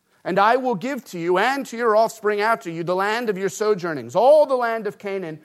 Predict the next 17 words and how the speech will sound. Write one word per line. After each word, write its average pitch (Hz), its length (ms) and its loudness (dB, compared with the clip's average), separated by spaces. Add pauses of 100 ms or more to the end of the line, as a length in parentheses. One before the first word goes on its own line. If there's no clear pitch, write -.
(140)
for 202 180 -2
an 202 100 -2
everlasting 185 680 -4
possession." 139 460 -10 (2000)
Well, 160 100 -18
there 185 100 -12
had 202 180 -14
to 190 60 -14
be 170 100 -12
no 185 300 -14 (100)
doubt 185 520 -18 (580)
in 156 120 -8
Abraham's 165 580 -8
mind 139 520 -10
that 139 180 -16
the 151 100 -12
land 156 460 -12